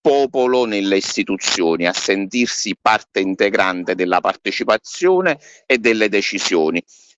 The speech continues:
Proprio per le sfide significative che abbiamo, guardiamo anche all'America Scap, il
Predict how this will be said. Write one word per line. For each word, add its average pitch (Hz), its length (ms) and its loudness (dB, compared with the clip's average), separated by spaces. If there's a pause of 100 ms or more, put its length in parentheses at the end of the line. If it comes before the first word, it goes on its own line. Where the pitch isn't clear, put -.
(160)
Proprio 143 240 2
per 117 140 2
le 110 100 0
sfide 110 480 0
significative 104 840 0
che 101 80 0
abbiamo, 101 540 0 (200)
guardiamo 101 400 0
anche 98 280 0
all'America 90 540 0
Scap, 131 440 -2 (480)
il 92 120 -2